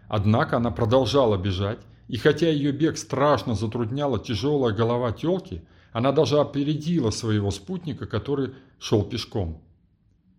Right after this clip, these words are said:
Но мы все же настигли ее у скал, так как рога телки зацепились за камни и крепко удерживали волчицу.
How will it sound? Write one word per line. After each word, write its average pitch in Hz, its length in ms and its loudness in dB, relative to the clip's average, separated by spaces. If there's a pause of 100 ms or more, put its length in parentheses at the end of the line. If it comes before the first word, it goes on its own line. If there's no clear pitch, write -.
(420)
Но 120 160 4
мы 160 160 2
все 139 240 0
же 131 160 -2
настигли 127 640 -2
ее 95 240 0
у 95 80 0
скал, 92 420 -2 (220)
так 113 160 -2
как 123 200 2
рога 127 280 4
телки 180 380 2
зацепились 113 640 -4
за 107 160 2
камни 170 320 -2
и 113 180 -6
крепко 151 420 0
удерживали 107 580 2
волчицу. 98 560 -4